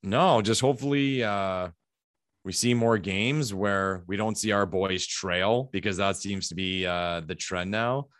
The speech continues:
But things are going <laughs> well in Leafland right now. And, uh, I don't know about you, but there is still that little thing in me that's a little nervous that we might have a turnaround. But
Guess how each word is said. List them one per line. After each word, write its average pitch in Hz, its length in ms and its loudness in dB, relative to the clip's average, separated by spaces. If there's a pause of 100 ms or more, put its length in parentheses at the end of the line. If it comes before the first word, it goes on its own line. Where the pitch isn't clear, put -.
(400)
But 113 260 2 (180)
things 170 340 2
are 170 80 4
going 175 360 4 (200)
<laughs> - 100 -4
well 113 320 2
in 104 220 -2
Leafland 95 600 -2
right 95 300 -2
now. 92 460 -4 (440)
And, 101 300 -2
uh, 98 440 2 (500)
I 107 80 2
don't 120 80 4
know 120 160 4
about 117 100 6
you, 113 320 4
but 101 220 -2
there 117 140 0
is 139 240 0
still 139 220 2
that 127 160 4
little 117 180 0
thing 113 180 -6
in 107 60 -8
me 104 80 -6
that's 101 200 -2
a 117 40 2
little 104 180 0
nervous 98 340 0
that 104 140 0
we 98 80 -2
might 95 240 -2
have 92 180 0
a 92 80 -2
turnaround. 113 680 2 (360)
But 110 400 0